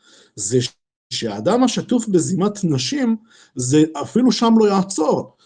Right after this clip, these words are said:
זה יעבור גם לזימה עם זכר, עם גברים, ואומר גם פה זה לא יעצור,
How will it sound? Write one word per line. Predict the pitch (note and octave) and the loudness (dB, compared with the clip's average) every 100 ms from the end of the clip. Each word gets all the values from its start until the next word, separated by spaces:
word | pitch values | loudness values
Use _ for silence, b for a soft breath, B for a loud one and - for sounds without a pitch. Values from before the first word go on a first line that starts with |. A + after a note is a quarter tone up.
| _ | _
זה | A#2 B2+ | -6 0
יעבור | C3 C3 A3 G#3+ | 0 2 2 2
גם | G#3+ | 4
לזימה | G3 D#3+ C#3 D#3+ G3 | 4 2 2 2 4
עם | G3 F#3+ - _ C#3+ | 4 2 -2 _ -6
זכר, | D#3+ B2+ D3+ D#3+ C3 G2+ C3 E3 | -4 -2 -2 -2 -4 -4 -6 -4
עם | D3 | -4
גברים, | D3 C3 C#3 A2 A2+ D#3+ _ b b A#2 | -2 -2 -2 -2 -6 -10 _ b b 0
ואומר | C#3+ F#3 A#3 | 2 4 2
גם | A#3+ | 2
פה | B3+ D4 | 2 2
זה | E4+ D#4+ | 4 4
לא | |
יעצור, | A#3 F3+ - D3+ A2 | 2 0 2 2 0